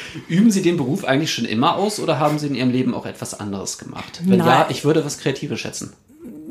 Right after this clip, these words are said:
Speaker 2: Ja, es ist kreativ. Also, äh, ich übe den Beruf nicht schon immer aus. Äh, meine Grundwurzeln liegen in der Augenoptik.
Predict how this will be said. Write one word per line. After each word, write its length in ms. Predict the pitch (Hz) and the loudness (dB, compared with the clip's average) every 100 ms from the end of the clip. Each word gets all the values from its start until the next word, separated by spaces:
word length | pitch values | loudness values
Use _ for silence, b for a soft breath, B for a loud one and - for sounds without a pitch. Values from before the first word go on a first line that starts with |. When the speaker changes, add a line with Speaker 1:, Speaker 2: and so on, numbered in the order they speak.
| 220 214 214 208 | 2 4 4 4
Speaker 2:
Ja, 420 | 196 175 147 - 403 415 226 | 2 0 2 4 4 4 0
es 120 | - | -4
ist 260 | 202 - - | -6 -8 -8
kreativ. 680 | 254 269 262 - 269 294 | -6 -4 -4 0 0 0
Also, 500 | - 208 196 220 208 - | 0 0 2 4 4 2
äh, 420 | 196 202 202 208 B B B B B B _ | 0 2 0 -2 B B B B B B _
ich 300 | 226 233 - | 2 2 4
übe 240 | 254 254 226 | 6 6 6
den 320 | 226 214 196 | 6 6 6
Beruf 420 | 208 190 214 - | 4 4 2 4
nicht 340 | 202 262 - - | 4 4 0 -4
schon 160 | 285 | -2
immer 420 | - 277 294 - | 0 0 0 -2
aus. 560 | 247 294 339 415 - - | 0 0 0 -4 -8 -8
Äh, 720 | - 220 214 214 208 202 208 202 | -2 0 2 2 2 0 0 -2
meine 340 | 208 202 208 202 | 0 2 4 2
Grundwurzeln 920 | 180 226 262 220 226 226 - 220 220 | 4 4 4 2 0 -2 0 4 6
liegen 300 | 208 214 214 | 6 4 2
in 140 | 160 190 | 2 0
der 200 | 180 - | 0 0
Augenoptik. 840 | 180 220 - 240 - 302 381 - | 0 2 2 0 -2 -4 -4 -6